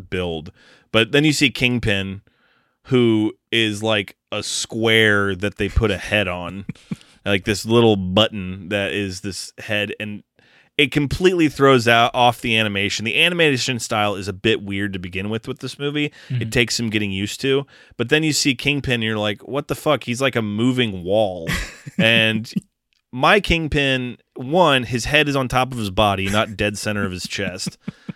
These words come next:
Speaker 1: He's not Ichabod Crane. And then two, he wears a white overcoat, and he's just a portly fellow. He's not <laughs> this walking wall of destruction. So you wanna give me kind of a spin on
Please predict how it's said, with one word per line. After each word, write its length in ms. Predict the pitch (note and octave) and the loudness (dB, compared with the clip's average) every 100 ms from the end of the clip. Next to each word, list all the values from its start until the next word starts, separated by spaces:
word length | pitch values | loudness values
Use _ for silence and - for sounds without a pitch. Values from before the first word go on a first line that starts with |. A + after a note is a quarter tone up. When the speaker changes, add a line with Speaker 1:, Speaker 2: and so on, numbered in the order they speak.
| _ - _ - _ | _ -18 _ -20 _
Speaker 1:
He's 80 | A#2 | 2
not 180 | C#3 C#3 | 4 4
Ichabod 400 | C#3 C3 B2 G#2 | 0 2 2 2
Crane. 460 | - G#2+ F#2 F2+ F2+ _ - | -2 -6 -6 -8 -14 _ -8
And 160 | G#2 A2+ | -4 0
then 280 | A2+ A2 - | 0 -2 -4
two, 580 | D3+ D#3 C3 A2+ A2 G#2+ _ _ _ _ _ _ _ _ _ | 0 2 2 2 -2 -6 _ _ _ _ _ _ _ _ _
he 100 | D#3 | 2
wears 340 | D#3 F#3 D#3+ | 6 6 6
a 80 | D3 | 0
white 320 | B2+ C#3 D3+ - | 2 4 4 4
overcoat, 580 | B2+ B2 A#2+ A#2+ A2 A2 | 0 0 0 2 0 0
and 80 | A#2 | -2
he's 140 | B2+ | 0
just 160 | D3+ C#3+ | 0 2
a 60 | |
portly 400 | C3+ - A#2+ G#2 F#2+ | 2 2 0 -2 -6
fellow. 460 | E2+ D2 C#2+ D2+ - | -6 -6 -6 -8 -4
He's 220 | C3 G2+ | -4 -4
not 300 | A#2+ B2 A2+ F#3+ - G3 | -4 -2 -2 -4 -4 -8
<laughs> 280 | - A3 - | -6 -8 -6
this 240 | A#2 A2 | -6 -4
walking 540 | G#2 G#2+ A#2 A#2 A#2 G#2 | -4 2 2 2 -4 -4
wall 220 | G2 G2+ | -2 -2
of 100 | G2 | -4
destruction. 680 | F#2 - G#2 F#2 - D2 - _ _ _ | -8 -10 -8 -8 -10 -12 -18 _ _ _
So 440 | - C3+ A#2+ A2 G2 _ - | -4 4 4 4 -2 _ -4
you 140 | D#3+ | 2
wanna 180 | G#3+ G3+ | 4 4
give 180 | D#3+ D#3 | 2 2
me 200 | D3 D#3 | 2 -2
kind 180 | C#3 C3 | 0 -2
of 60 | A2 | -2
a 40 | |
spin 440 | - - A#2 G#2+ | -4 -2 0 0
on 720 | A2 A2 G#2 G#2 G2+ G2 F#2+ | -2 -2 0 0 0 -4 -6